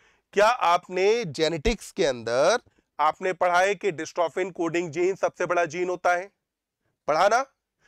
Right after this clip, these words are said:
पर उसका मतलब ये मत निकाल लेना कि dystrophin सबसे बड़ी प्रोटीन होती है ना।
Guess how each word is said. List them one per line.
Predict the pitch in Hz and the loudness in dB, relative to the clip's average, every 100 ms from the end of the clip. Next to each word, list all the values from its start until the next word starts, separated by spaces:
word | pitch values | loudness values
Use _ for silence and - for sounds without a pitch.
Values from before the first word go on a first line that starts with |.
| _ _ - | _ _ 0
पर | 233 - | 0 2
उसका | 202 - 233 | -8 0 2
मतलब | 226 240 190 | 2 -2 -4
ये | 147 196 | -2 -2
मत | 240 240 | -2 -2
निकाल | 240 254 254 | 0 0 2
लेना | 254 269 | 0 0
कि | 254 220 | -2 -4
dystrophin | 170 - 180 175 247 | -6 -4 -6 -2 -2
सबसे | 233 196 254 | -2 -2 0
बड़ी | 262 | 0
प्रोटीन | 208 240 226 233 | 0 0 0 0
होती | 208 202 196 | 0 0 -4
है | 170 | -2
ना। | - | 0